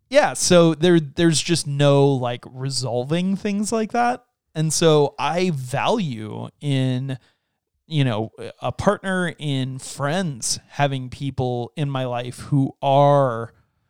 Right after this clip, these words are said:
even though it drives me crazy sometimes,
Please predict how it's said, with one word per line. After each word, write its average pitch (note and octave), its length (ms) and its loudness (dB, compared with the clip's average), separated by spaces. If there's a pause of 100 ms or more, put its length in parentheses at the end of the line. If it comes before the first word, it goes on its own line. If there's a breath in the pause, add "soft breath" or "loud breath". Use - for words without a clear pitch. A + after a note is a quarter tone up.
(320)
even F3+ 200 4
though E3 120 8
it C#3+ 60 0
drives C#3 280 2
me A2+ 80 -6
crazy D3 400 0
sometimes, - 720 -8